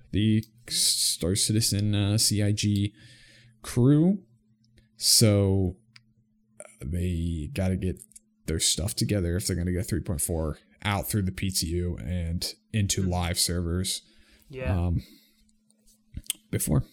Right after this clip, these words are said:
Speaker 2: True, true.
Speaker 1: So, on to our, our, uh, our more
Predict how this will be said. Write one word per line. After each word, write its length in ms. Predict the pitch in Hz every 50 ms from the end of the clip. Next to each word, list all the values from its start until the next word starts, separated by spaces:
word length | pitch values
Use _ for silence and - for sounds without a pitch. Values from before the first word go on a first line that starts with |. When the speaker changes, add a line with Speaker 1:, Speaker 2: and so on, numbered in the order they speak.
| - - _ _ _ - _ _ _ - - - _ _ - - - -
Speaker 2:
True, 220 | - - 160 147 - - _ _ _
true. 240 | - - 147 143 143 120 _ _ _ _ _ _ _ - - _ _ _ - - - _ _ - _ - - - - - - - - - - - -
Speaker 1:
So, 280 | - - - 147 147 117 - - - - - - - - - - - - - - - - -
on 240 | 92 101 107 110
to 340 | 113 - - 123 117 110 90
our, 480 | 92 101 101 101 101 101 101 104 98 - - - - - - - - - - - - - - - - - - - - - - - - - -
our, 220 | - 117 104 98 98
uh, 200 | 98 95 - -
our 120 | - 113 107
more 440 | 107 107 104 104 98 98 98 76